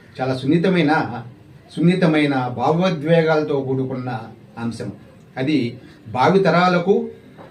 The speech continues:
అద్భుతమైన జీవ వైవిధ్యాన్ని, ప్రకృతి సంపదను అందించే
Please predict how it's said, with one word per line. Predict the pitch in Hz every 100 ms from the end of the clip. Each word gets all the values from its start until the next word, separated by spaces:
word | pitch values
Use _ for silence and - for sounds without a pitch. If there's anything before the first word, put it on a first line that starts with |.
| -
అద్భుతమైన | 127 135 170 196 190 190
జీవ | 135 147 180
వైవిధ్యాన్ని, | 175 170 170 156 165 165 185 208 208 - _ _ -
ప్రకృతి | 135 147 - 233 202
సంపదను | 170 151 165 170 165 147 127 127 - - -
అందించే | 131 143 139 131 139 113 -